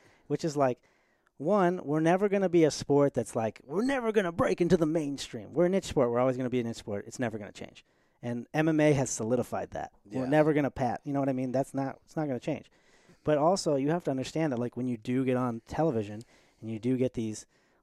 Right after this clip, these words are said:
Speaker 1: like, people covering in this type of coverage, like, this is how it is. You have these, like, boisterous, uh, T V personalities, and they ask you these, like,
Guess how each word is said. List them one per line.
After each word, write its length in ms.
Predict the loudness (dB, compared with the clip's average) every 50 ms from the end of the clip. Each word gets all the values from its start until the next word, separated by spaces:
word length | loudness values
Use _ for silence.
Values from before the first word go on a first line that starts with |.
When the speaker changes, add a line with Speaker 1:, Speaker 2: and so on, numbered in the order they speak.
| _
Speaker 1:
like, 180 | -12 -12 -12 -12 _ _ _ _ _
people 260 | -10 -8 -6 -6 -6
covering 380 | -4 0 2 2 2 2 0 -2
in 80 | -4 -6
this 140 | -8 -6
type 180 | -4 -4 -2 -4
of 120 | -4 -6
coverage, 520 | -4 -4 -2 -2 0 0 -2 -2 -4 -6 -6
like, 220 | -6 -6 -6 _ _ _ _ _ _ _ _ _ _ _ _ _ _ _ _ _ -12
this 220 | -8 -6 -6 -4
is 40 | 0
how 180 | 2 4 4 6
it 60 | 6
is. 220 | 6 6 4 2
You 80 | 0 0
have 200 | 2 2 4 4
these, 320 | 2 0 0 -2 -4 -10 -18 _ _ _ _ _ _ _ _ -8
like, 180 | -8 -8 -8 _ _ 2
boisterous, 840 | 4 4 4 4 2 -2 -4 0 2 4 4 2 0 -4 -14 -18 -20 _ _ _ _ _ _ _ _ _ _ -8
uh, 280 | -6 -4 -2 -2 -2 -4 -6 -6
T 120 | -4 -2
V 120 | 0 0 0
personalities, 680 | 0 0 -2 -2 -2 -2 -2 -2 0 0 0 -2 -2
and 100 | -4 -4
they 140 | -4 -2 -2
ask 300 | -2 -2 -2 -2 -4 -4
you 60 | -4
these, 320 | -4 -2 -4 -6 -6 -8 -6
like, 220 | -6 -6 -6 -8